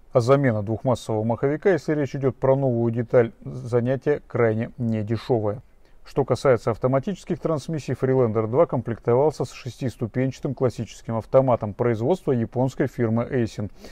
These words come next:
Т Ф восемьдесят С Ц с две тысячи десятого года С Д. Слегка видоизмененная модификация. Надо сказать, что со своими задачами на борту Land Rover Freelander эта трансмиссия справляется достаточно неплохо.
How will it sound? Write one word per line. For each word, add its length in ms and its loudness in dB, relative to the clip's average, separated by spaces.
Т 80 4
Ф 300 2
восемьдесят 640 -4
С 120 0
Ц 280 -2
с 120 -10
две 100 -8
тысячи 220 -6
десятого 440 -2
года 320 4
С 200 -2
Д. 180 2
Слегка 520 2
видоизмененная 720 0
модификация. 840 -2
Надо 240 4
сказать, 360 4
что 180 -6
со 120 -10
своими 360 0
задачами 580 0
на 240 2
борту 340 0
Land 240 -2
Rover 380 0
Freelander 600 2
эта 240 -2
трансмиссия 600 -4
справляется 760 0
достаточно 640 -4
неплохо. 560 0